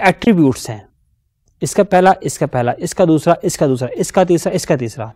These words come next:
तमाम जो उनके करस्पॉन्डिंग एट्रीब्यूट्स हैं, they must have the same domain। देखिए, यहाँ पे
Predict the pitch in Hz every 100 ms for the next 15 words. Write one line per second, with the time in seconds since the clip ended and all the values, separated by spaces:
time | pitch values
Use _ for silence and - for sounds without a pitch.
0 | _ 165 170 185 165 160 151 180 214 _
1 | _ _ _ _ 185 - 170 180 175 151
2 | 160 143 - 196 - _ _ - 170 127
3 | 104 120 233 - 151 147 175 - _ _
4 | 151 127 - 156 143 160 160 _ _ 131
5 | 131 120 113 101 95 - _ _ _ _
6 | _ _ _ _ _ - 147 - 117 -
7 | _ _ _ _ - 151 147 139 208 226
8 | 247 233